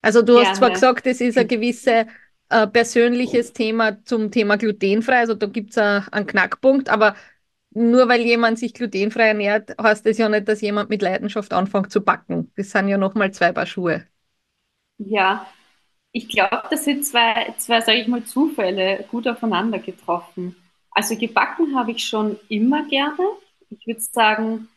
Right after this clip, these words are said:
Speaker 2: es gab Zeiten, da habe ich viel gemacht, ähm, Zeiten, da habe ich weniger gemacht, so wie es halt einfach meine, meine Freizeit zugelassen hat. Und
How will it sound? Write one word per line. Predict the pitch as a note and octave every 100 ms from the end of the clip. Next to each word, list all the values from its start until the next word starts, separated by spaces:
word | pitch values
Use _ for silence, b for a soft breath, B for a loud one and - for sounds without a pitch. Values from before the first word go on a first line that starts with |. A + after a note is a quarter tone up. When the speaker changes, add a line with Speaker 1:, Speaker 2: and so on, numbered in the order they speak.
| -
Speaker 2:
es | -
gab | A3 G#3+
Zeiten, | - F3 G#3+ -
da | A3
habe | F#3+ G#3
ich | - -
viel | B3 D4+ D#4+
gemacht, | D#4 C4+ E4+ F4 - _ A3+
ähm, | G#3+ G#3+ A3
Zeiten, | - - G#3+
da | G#3+
habe | G3
ich | G#3
weniger | F3+ A3 C4 B3+ A#3
gemacht, | A#3+ G3+ B3+ -
so | A3
wie | G#3
es | G#3+
halt | G3+
einfach | F#3+ G#3 G3+
meine, | G3 G3 G3
meine | G3 G3 F#3+ F#3 F#3
Freizeit | - F3+ - G3+
zugelassen | - A3+ A#3 B3+ A#3 - A#3 G#3
hat. | A#3+ - - _ _ _ _ _ _
Und | A3 A#3 A3